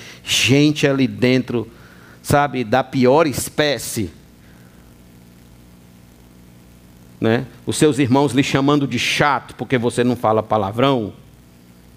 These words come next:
porque você não faz arte junto com eles. Lembra dos irmãos de José que tinha, tinha raiva dele, né? Porque ele não participava da, das safadezas dele? Pronto, imagine só também. Acho que, vocês acham que com Jesus foi diferente?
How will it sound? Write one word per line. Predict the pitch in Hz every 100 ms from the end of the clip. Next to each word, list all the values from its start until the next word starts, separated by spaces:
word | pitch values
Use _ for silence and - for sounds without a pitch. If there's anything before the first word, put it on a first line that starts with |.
| - - - -
porque | 110 139
você | 123 131 131
não | 127
faz | 117 117 110 127
arte | 120 104 135
junto | 127 -
com | 120
eles. | 131 139 104 - - - - -
Lembra | 139 165
dos | 139 131
irmãos | 123 127 127
de |
José | 110 113 127
que | 123 120
tinha, | - 123 113 101 98
tinha | 120
raiva | 107 123 117 107
dele, | 139 131
né? | 131 143 - - - - -
Porque | 113 -
ele | 131 127
não | 131
participava | 139 117 - 120 - 143 131 117
da, | 113 113
das | 113 110
safadezas | 120 117 104 113 107
dele? | 113 143
Pronto, | - 135 131 135
imagine | 147 139 147
só | 143 127
também. | 117 123 110 98
Acho | 104 -
que, |
vocês | 110
acham | 113 110
que | -
com | 127
Jesus | 117 110 107
foi | 110
diferente? | 95 107 131 123 98 -